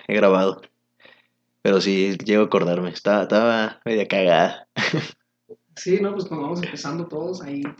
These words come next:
Speaker 2: salen las cosas. Pero bueno, ¿y cuáles son tus proyectos a futuro? ¿Qué piensas hacer ahorita? ¿Qué planes están en puerta?
Speaker 1: No, pues queremos,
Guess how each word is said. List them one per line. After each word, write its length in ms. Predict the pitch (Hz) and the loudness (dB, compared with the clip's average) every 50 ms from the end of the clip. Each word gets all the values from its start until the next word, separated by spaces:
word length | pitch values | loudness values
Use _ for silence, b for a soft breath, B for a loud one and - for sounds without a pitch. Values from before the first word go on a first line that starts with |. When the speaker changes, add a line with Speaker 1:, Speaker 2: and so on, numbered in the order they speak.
| _ _ _ _ _ _ _ _ | _ _ _ _ _ _ _ _
Speaker 2:
salen 320 | - - - 147 151 151 | -18 -14 -12 -10 -10 -8
las 160 | 135 135 - - | -10 -10 -12 -14
cosas. 380 | - 180 160 160 - - _ _ _ _ _ - - _ _ - - - | -14 -14 -14 -14 -16 -20 _ _ _ _ _ -20 -20 _ _ -20 -16 -10
Pero 160 | - 160 156 | -6 -4 -2
bueno, 200 | 165 196 233 226 | -2 0 0 0
¿y 20 | |
cuáles 220 | 226 202 202 196 196 | -2 -2 -2 -4 -4
son 100 | 226 226 | -4 -4
tus 140 | 220 - | -6 -6
proyectos 400 | - 170 156 156 - - 226 - | -6 -4 -4 -4 -4 -4 -4 -4
a 120 | 180 - - | -6 -8 -10
futuro? 440 | - - - _ - 185 196 202 190 | -12 -16 -12 _ -4 -4 -4 -4 -4
¿Qué 120 | 202 190 | -4 -4
piensas 460 | 190 - - 185 190 190 196 196 180 | -4 -4 -4 -4 -4 -4 -4 -8 -10
hacer 240 | 170 147 - 165 160 | -12 -12 -12 -10 -8
ahorita? 560 | 170 170 156 151 151 160 160 - - 170 160 | -6 -6 -4 -4 -4 -6 -6 -8 -8 -10 -10
¿Qué 460 | 156 - 160 160 160 165 165 160 160 156 151 - - _ _ | -10 -10 -10 -10 -10 -10 -10 -10 -10 -12 -12 -14 -18 _ _
planes 380 | - 160 151 160 180 180 165 - | -10 -8 -6 -6 -4 -6 -6 -8
están 280 | - - - 165 165 165 | -10 -14 -10 -8 -6 -6
en 100 | 160 160 | -6 -6
puerta? 500 | - 156 151 160 160 - - 160 - - _ _ _ _ _ _ _ _ _ _ - - - - - _ _ _ _ _ _ _ _ - | -8 -8 -8 -8 -8 -12 -14 -16 -16 -20 _ _ _ _ _ _ _ _ _ _ -10 -10 -10 -12 -18 _ _ _ _ _ _ _ _ 0
Speaker 1:
No, 460 | - 120 135 151 156 165 165 160 160 | 6 8 10 12 12 12 10 10 10
pues 520 | - 143 139 139 135 131 123 - - - - | 8 8 10 10 8 6 6 4 2 2 4
queremos, 800 | - 135 139 147 170 185 165 - - - - - 127 - _ | 6 8 10 10 12 10 10 8 6 4 2 0 -4 -8 _